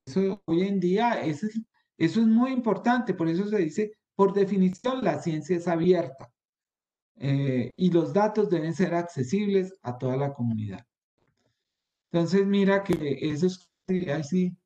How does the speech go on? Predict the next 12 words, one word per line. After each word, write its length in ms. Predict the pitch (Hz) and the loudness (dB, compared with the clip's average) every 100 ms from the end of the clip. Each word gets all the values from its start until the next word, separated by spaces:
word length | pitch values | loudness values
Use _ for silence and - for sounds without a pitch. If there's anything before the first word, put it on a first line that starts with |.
| _ _ _ _ | _ _ _ _
como 180 | 156 151 | -8 -4
la, 320 | 151 147 - | -2 -2 -2
la 180 | 135 147 | -2 -2
religión 560 | 151 151 143 143 185 185 | -2 -2 -2 2 2 2
de 100 | 208 | 2
la, 260 | 196 170 _ _ _ _ 127 113 _ | 2 0 _ _ _ _ -10 -10 _
la 200 | - 156 | -6 -2
ciencia 340 | 156 220 208 240 | 0 2 4 4
no 100 | 226 | 2
es 120 | 214 | 2
religión, 600 | 208 185 151 214 185 123 _ _ _ _ _ - | 2 0 0 0 0 -2 _ _ _ _ _ 0
pero 400 | 170 170 165 | 2 4 2